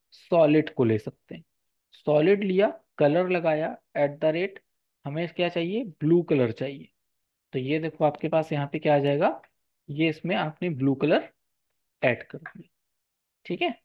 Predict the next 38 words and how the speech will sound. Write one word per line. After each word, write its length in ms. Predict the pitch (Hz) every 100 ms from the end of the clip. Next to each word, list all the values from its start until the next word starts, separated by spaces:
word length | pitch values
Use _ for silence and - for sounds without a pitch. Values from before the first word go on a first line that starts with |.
| -
ब्लू 160 | 123 123
कलर 260 | 143 135 127
आ 100 | 123
गया। 200 | 127 139 _ _ _ _ 170
अगर 220 | 160 233
आप 140 | 226 233
इसके 180 | - 240
कॉर्नर्स 640 | 175 151 143 180 220 -
के 120 | 226
साथ 180 | 214 208 -
प्ले 140 | 202 190
करना 280 | 190 185 185
चाहते 320 | 175 165 170
हैं, 140 | 185 196 _ _ _ _ -
ठीक 160 | - 330
है, 60 | 220
देखो 280 | 160 156 156 -
आपके 240 | 143 - 165
पास 160 | 165 131
डिजाइन 420 | 143 127 143 175
जो 120 | 190 180
आ 80 | 160
रहा 100 | 190
है 60 |
उसमें 320 | - 151 175 170
देखो 220 | 170 180
कॉर्नर्स 460 | 165 151 151 156 -
कैसे 260 | 139 -
हैं, 80 | 120
राउंड 360 | 127 135 147 151
शेप 300 | - 127 -
में। 160 | 135 143 _ _ _ _ _
अगर 220 | 151 160 202
आप 140 | 185
अपने 220 | 190 214
कॉर्नर्स 500 | 214 160 143 160 185 -
के 100 | 196
साथ 200 | 190